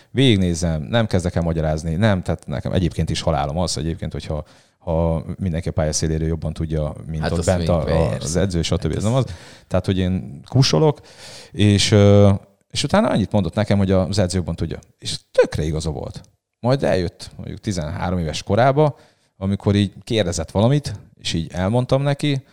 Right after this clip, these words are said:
Speaker 1: akkor így elkezdett gondolkozni, hogy, hogy igen, az edzőnek igaza van, de nyilván egy edző nem tud mindig mindenre kiterjedően választ adni, és, ö,
Speaker 2: Mhm.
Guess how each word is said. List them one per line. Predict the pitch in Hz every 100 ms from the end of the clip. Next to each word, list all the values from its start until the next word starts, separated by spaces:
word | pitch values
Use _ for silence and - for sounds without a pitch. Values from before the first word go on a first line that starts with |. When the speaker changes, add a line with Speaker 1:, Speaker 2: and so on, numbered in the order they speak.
| _ _ _
Speaker 1:
akkor | - 104
így | 117
elkezdett | 98 87
gondolkozni, | 90 98 87 85 87
hogy, | 90 -
hogy | 95 90 90 - _ -
igen, | 110 71 64
az | 92
edzőnek | 92 87 82 -
igaza | 120 151 160
van, | 180 78
de | -
nyilván | 104 82 87 87
egy | 82
edző | 90 95
nem | 104
tud | 92 90 82
mindig | 98 98 92 85
mindenre | 90 90 85 80
kiterjedően | - - 80 80 82 80
választ | 80 80 78 -
adni, | 82 85
és, | 80 78 -
ö, | 85
Speaker 2:
Mhm. | 80